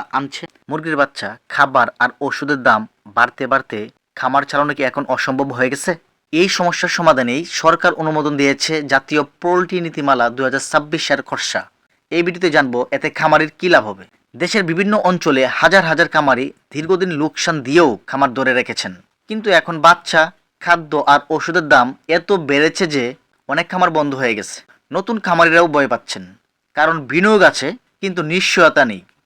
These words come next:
এই অবস্থায় উপদেষ্টা পরিষদ জাতীয় পোল্ট্রি উন্নয়ন নীতিমালা দুই হাজার ছাব্বিশ এর খসড়া অনুমোদন দিয়েছেন। এই নীতিমালার মূল লক্ষ্য ক্ষুদ্র ও প্রান্তিক খামারিদের রক্ষা করা এবং পোল্ট্রি খাতকে টেকসই করা। এই নীতিমালায় মোট বারোটি গুরুত্বপূর্ণ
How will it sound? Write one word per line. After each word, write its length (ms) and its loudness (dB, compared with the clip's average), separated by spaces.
এই 140 4
অবস্থায় 500 0
উপদেষ্টা 380 -2
পরিষদ 420 -2
জাতীয় 360 0
পোল্ট্রি 400 0
উন্নয়ন 320 0
নীতিমালা 420 0
দুই 120 -4
হাজার 200 0
ছাব্বিশ 420 0
এর 100 0
খসড়া 460 0
অনুমোদন 360 -2
দিয়েছেন। 340 -6
এই 140 4
নীতিমালার 460 2
মূল 160 0
লক্ষ্য 360 -2
ক্ষুদ্র 240 -4
ও 20 2
প্রান্তিক 420 2
খামারিদের 440 2
রক্ষা 200 -2
করা 200 -4
এবং 220 -4
পোল্ট্রি 340 0
খাতকে 360 -4
টেকসই 420 -2
করা। 140 -10
এই 160 6
নীতিমালায় 520 2
মোট 120 -4
বারোটি 340 4
গুরুত্বপূর্ণ 480 -2